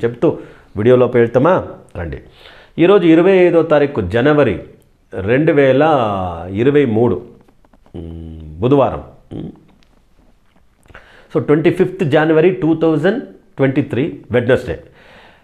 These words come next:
ట్వంటీ ఫైవ్ అంటే టూ ప్లస్ ఫైవ్ ఈజ్ ఈక్వల్ టు సెవెన్.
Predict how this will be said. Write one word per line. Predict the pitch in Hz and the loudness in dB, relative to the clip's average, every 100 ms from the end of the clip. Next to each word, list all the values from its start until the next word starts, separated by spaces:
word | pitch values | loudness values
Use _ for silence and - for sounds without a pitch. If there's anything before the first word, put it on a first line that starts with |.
| _ | _
ట్వంటీ | 190 196 202 | -2 2 2
ఫైవ్ | 190 185 | 2 2
అంటే | 170 175 | 2 0
టూ | 165 175 | 0 -2
ప్లస్ | 170 165 | 0 0
ఫైవ్ | - 147 | 2 2
ఈజ్ | 139 | 2
ఈక్వల్ | 135 135 135 | 0 -2 -2
టు | 156 139 113 101 95 87 - | -2 0 -2 -2 -4 -6 -4
సెవెన్. | 123 104 | -4 -4